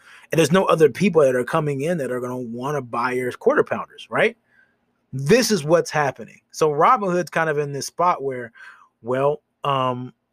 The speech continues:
unfortunately, we only have but so much capital to cover these requests for trades. And so if we do, we're gonna run out of money, because there's nobody else on the other <laughs> side that wants to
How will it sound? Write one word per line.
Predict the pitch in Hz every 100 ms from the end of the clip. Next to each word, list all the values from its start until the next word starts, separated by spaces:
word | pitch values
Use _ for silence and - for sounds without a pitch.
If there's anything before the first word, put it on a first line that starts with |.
| _ _
unfortunately, | 147 - 220 254 - 160 143 139
we | 147 190
only | 196 165
have | 170
but | 139 -
so | 151
much | 139 127 -
capital | 160 160 117 107 101 _ _ _ _ -
to | 147
cover | - 185 151
these | 139 139 123
requests | 120 - - 165 -
for | - 120
trades. | - 185 147 107 104 - _ _ _ _ _ _ -
And | 143
so | - 147 180
if | 170
we | 165 151
do, | 147 214
we're | 156
gonna | 139
run | 131 139
out | 123
of | 113
money, | 110 131 110 _ _
because | 117 160 139
there's | 151
nobody | 180 165 151 139 -
else | 151 151 - - - _ _ _ -
on | 175 160
the | 156
other | 160 147
<laughs> |
side | - 185 180 185 - 135 117 _ _ _ -
that | 151 -
wants | 120 139 139 135 -
to | - 143 135 131 127